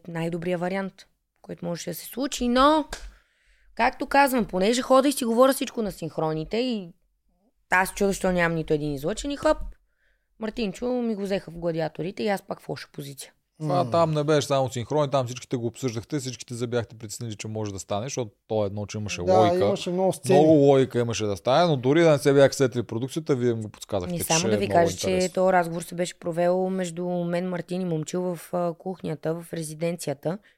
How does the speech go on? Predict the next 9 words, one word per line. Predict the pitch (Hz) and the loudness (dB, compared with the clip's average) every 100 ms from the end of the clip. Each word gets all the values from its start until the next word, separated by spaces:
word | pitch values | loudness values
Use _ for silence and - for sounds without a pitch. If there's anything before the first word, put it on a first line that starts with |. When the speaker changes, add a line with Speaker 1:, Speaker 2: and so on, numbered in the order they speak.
| _ _ _ | _ _ _
Speaker 1:
когато | 160 170 175 | 0 2 2
за | 175 | -4
пръв | 165 180 | -6 -6
път | - 180 | -6 -10
се | - | -8
повдигна | - 165 160 185 175 | -10 -8 -4 -4 -4
това | 175 170 | -2 0
на | 180 | 2
въпрос, | 160 - 180 196 - | -2 -4 -2 -2 -4